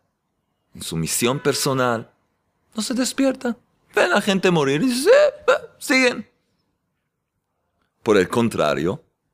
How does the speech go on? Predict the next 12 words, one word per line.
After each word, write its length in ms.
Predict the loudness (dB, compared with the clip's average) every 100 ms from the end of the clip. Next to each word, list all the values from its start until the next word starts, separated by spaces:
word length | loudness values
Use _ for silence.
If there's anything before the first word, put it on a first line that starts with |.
| _ _ _ _ _ _ _ _ _ 0
algunos 600 | 2 4 4 6 4 4
de 220 | 6 6
ellos 260 | 4 0 -2
están 360 | -2 0 0
sumergidos 920 | 2 2 4 2 0 -2 0 0 2
en 100 | 2
la 100 | 2
inmoralidad 960 | 0 2 4 4 4 4 4 2 -2 -12 _ _ -8
más 320 | 0 0 0
que 120 | 0
otras 300 | 0 2 -4
personas. 680 | 0 -2 2 0 0 -6 -14